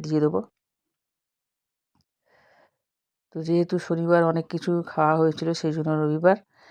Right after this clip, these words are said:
এই দুটো পদই রান্না হয়েছে। অনেক দিন পরে এই এত কম আমি রান্না করলাম, কেননা এই দুটো পদ আমাদের কোনো দিনই হয় না, তো এই প্রথম করেছি। আর দেখো,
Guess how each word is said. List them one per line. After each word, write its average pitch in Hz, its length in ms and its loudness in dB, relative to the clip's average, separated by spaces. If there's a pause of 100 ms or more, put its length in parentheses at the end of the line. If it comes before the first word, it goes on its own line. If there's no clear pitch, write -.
(340)
এই 160 160 -2 (120)
দুটো 156 180 -2 (100)
পদই 160 300 2
রান্না 147 300 2
হয়েছে। 151 260 -2 (580)
অনেক 160 240 -2 (100)
দিন 170 100 0 (120)
পরে 160 220 4 (640)
এই 147 60 -6 (100)
এত 147 120 -8 (120)
কম 156 220 0
আমি 151 180 -2
রান্না 147 300 -2
করলাম, 160 260 -2 (2250)
কেননা 156 320 -2 (260)
এই 147 60 -8 (100)
দুটো 156 200 -4 (100)
পদ 160 140 6 (100)
আমাদের 151 280 0
কোনো 151 220 2
দিনই 151 260 -2
হয় 139 200 -2
না, 170 60 -6 (600)
তো - 120 -12
এই 151 120 -4
প্রথম 151 280 -4 (640)
করেছি। 147 380 -2 (1500)
আর 147 220 -6 (160)
দেখো, 147 280 -4